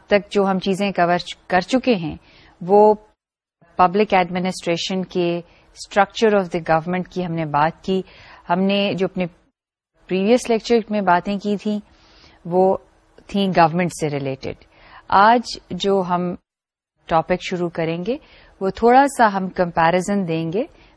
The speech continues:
between public and business administration یا پرائیویٹ ایڈمنسٹریشن۔ تو آج کا جو زیادہ فوکس ہے وہ اس چیز کے اوپر ہے۔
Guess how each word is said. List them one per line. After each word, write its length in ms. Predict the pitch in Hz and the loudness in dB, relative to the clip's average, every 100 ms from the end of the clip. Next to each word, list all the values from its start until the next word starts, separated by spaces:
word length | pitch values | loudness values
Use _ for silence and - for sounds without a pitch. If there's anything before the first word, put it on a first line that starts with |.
| 170 | -8
between 340 | 170 180 180 180 | -6 -4 -4 -2
public 300 | 160 151 185 311 _ _ _ _ _ 170 | -4 -2 -6 -6 _ _ _ _ _ -4
and 140 | 165 247 - _ _ _ _ _ 170 | -2 -4 -10 _ _ _ _ _ -4
business 500 | 160 175 165 156 143 | -2 -4 -4 -4 -6
administration 840 | 143 143 135 - 143 - 208 180 | -6 -8 -10 -10 -12 -10 -10 -2
یا 120 | 185 294 _ _ _ | -2 -2 _ _ _
پرائیویٹ 420 | 190 175 165 165 | 2 4 4 -2
ایڈمنسٹریشن۔ 880 | 139 127 139 135 127 - 120 - - 151 _ _ - _ | -4 -8 -10 -12 -12 -12 -10 -10 -10 -20 _ _ -20 _
تو 80 | - | -16
آج 380 | - 196 220 262 | 0 4 4 2
کا 120 | - | -6
جو 140 | 226 208 | -2 -2
زیادہ 320 | 180 165 165 175 | 0 0 0 -4
فوکس 380 | 151 143 165 - | -8 -6 -8 -6
ہے 80 | 277 - _ _ | -10 -12 _ _
وہ 200 | 170 220 | -4 -4
اس 100 | - | -4
چیز 360 | 156 - 147 - | -10 -8 -8 -8
کے 100 | 139 | -10
اوپر 220 | 127 - | -12 -12
ہے۔ 180 | 123 - | -16 -16